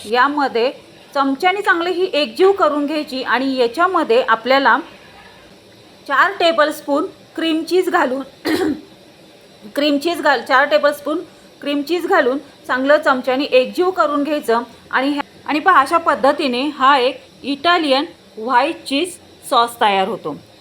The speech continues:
आता हा व्हाईट चीज सॉस ज्या पद्धतीने इटलीमध्ये बनवला जातो, अगदी त्याच पद्धतीने आपण हा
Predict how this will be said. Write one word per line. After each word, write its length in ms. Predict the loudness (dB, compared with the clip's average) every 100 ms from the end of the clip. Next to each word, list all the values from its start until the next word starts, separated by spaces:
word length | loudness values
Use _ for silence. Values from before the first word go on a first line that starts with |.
| -20 -6
आता 260 | -2 2 2
हा 200 | 4 4
व्हाईट 360 | 4 2 0 -2
चीज 300 | -2 -2 0
सॉस 320 | 0 0 0
ज्या 140 | 0
पद्धतीने 680 | 2 -2 -2 -2 0 0 0
इटलीमध्ये 580 | -2 -4 -2 -2 0 0
बनवला 480 | 0 0 0 0 0
जातो, 320 | 0 -2 -4
अगदी 240 | -4 -2 -2
त्याच 420 | 2 2 2 -2
पद्धतीने 560 | -2 0 0 0 -4 0
आपण 320 | 0 2 0
हा 200 | 2 2